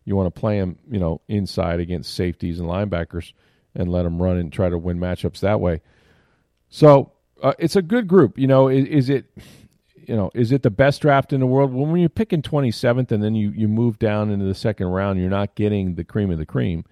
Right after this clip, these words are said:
Um, but they've, they've managed to find some real depth, I think, at, at some positions of needs. Obviously, they're rebuilding the entire tight end room. We don't know what Gronkowski's gonna do at this moment.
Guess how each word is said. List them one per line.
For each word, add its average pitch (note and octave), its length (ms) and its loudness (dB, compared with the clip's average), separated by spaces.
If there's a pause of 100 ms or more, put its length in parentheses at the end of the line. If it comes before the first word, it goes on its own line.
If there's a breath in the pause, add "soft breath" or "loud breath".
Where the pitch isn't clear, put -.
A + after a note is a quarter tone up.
(440 soft breath)
Um, F2+ 600 -4
but A#2 220 2
they've, A#2+ 300 0 (120)
they've A#2 240 -2
managed C#3 580 -2
to G#2+ 420 0 (420)
find A2 400 -2
some G2 280 -4
real A2 340 2 (140)
depth, - 480 -2 (520)
I F#2+ 140 -4
think, G2+ 240 -2
at, F#2 140 -4 (140)
at F#2 160 -6
some G#2+ 200 -2
positions F#2+ 520 -2
of F2 80 -4
needs. F2+ 300 -4
Obviously, G#2 380 0
they're F2+ 120 -2
rebuilding F#2 540 -2
the F2 80 -4
entire F#2 300 0
tight F2 280 -2
end G2 220 -4
room. E2+ 100 -4
We F2 80 -4
don't F#2 220 -2
know F2+ 100 -2
what F2 200 -4
Gronkowski's F2 580 -6
gonna E2 180 -4
do E2 280 -2
at D#2+ 100 -6
this - 180 -10
moment. E2 360 -6